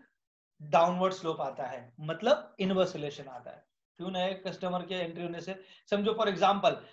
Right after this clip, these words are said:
पहले लोग ऐसे इस तरह से bike पे जाते थे, चार, चार, चार, चार लोग बैठ के, कितना dangerous है कि नहीं?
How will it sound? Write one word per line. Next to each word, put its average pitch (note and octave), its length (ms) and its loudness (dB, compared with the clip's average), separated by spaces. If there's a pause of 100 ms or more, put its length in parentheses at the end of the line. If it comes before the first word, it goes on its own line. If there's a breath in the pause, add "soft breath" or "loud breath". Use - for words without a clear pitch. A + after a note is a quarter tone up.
(120)
पहले G#3 300 4
लोग G3+ 220 4
ऐसे F#3 220 2
इस F#3+ 180 -6
तरह G3 120 4
से F#3 140 -4
bike D#3+ 280 2
पे E3 80 -6
जाते D#3 260 -2
थे, C#3+ 100 -12
चार, F#3 320 2
चार, F#3 400 4
चार, E3+ 200 4
चार E3+ 280 2
लोग D#3 220 -4
बैठ C#3+ 240 -2
के, A#2 360 -12 (500)
कितना F3 260 -2
dangerous G3+ 720 2 (480)
है E3 60 -2
कि A3 140 0
नहीं? A#3 220 0